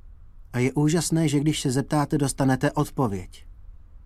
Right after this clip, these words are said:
Cítíte to, vnímáte to. Každé napětí, každý stres.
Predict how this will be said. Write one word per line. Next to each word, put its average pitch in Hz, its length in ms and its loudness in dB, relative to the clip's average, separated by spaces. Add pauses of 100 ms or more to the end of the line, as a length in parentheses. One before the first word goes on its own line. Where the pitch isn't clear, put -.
(500)
Cítíte 175 520 2
to, - 240 -12 (540)
vnímáte 160 640 2
to. - 160 -14 (1700)
Každé 139 360 4
napětí, 147 680 2 (680)
každý 123 360 0
stres. - 500 -4